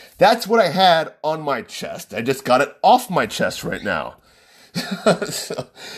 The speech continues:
now, I'm gonna go cut to commercial. But when I get back, I wanna talk about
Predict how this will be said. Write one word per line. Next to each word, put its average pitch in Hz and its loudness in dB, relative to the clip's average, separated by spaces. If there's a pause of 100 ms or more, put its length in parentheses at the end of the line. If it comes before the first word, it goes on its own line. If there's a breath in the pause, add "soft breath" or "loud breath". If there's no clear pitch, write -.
(240 loud breath)
now, 147 4 (200 soft breath)
I'm 254 2
gonna 269 4
go 185 4
cut - 4
to 143 -10
commercial. - -10 (500 soft breath)
But 135 2
when 131 4
I 247 4
get 175 -4
back, 82 -8 (640)
I 139 6
wanna 220 6
talk 147 4
about 107 2